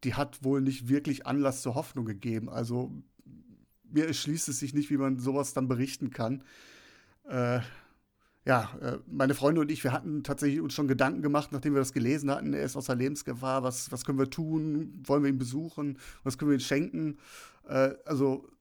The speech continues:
hat uns ziemlich den Boden unter die Füße weggezogen. Und man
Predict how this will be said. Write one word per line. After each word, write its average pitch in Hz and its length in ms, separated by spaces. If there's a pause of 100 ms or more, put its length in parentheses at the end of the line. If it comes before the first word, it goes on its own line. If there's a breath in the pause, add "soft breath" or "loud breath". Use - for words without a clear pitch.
(540)
hat 160 200
uns 170 140
ziemlich - 520 (300)
den 123 100
Boden 156 240
unter 135 140
die 131 80
Füße 139 280
weggezogen. 123 600 (600 loud breath)
Und 123 580 (140)
man 123 360